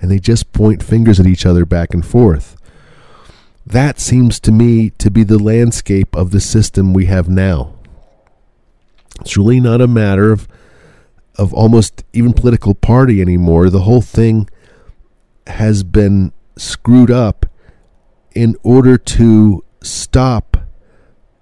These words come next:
any kind of legislation going forward that could promote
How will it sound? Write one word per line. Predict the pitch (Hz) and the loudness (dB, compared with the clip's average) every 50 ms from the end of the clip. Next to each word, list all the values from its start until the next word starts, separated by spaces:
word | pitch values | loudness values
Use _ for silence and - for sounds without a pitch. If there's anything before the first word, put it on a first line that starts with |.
| _ _ _ _ _ _ _ _ _ - | _ _ _ _ _ _ _ _ _ -2
any | 120 135 180 175 | 0 2 2 0
kind | 156 117 101 107 107 107 | 0 -2 -2 0 0 0
of | 95 85 | 0 2
legislation | 101 101 98 95 92 - - 95 92 90 - 92 90 | 0 2 2 0 0 0 0 0 0 2 0 0 0
going | 87 90 90 90 90 | 2 2 2 2 0
forward | - - - 92 92 92 98 101 98 - - _ _ _ _ _ _ | -2 -2 0 2 4 4 4 2 0 -4 -12 _ _ _ _ _ _
that | - - - 95 107 110 107 110 - | -16 -12 -6 -4 -2 -2 -2 -2 -2
could | - 113 - - | -4 -4 -2 -2
promote | - - 117 113 110 120 123 127 127 117 | 0 0 2 2 2 2 4 4 2 2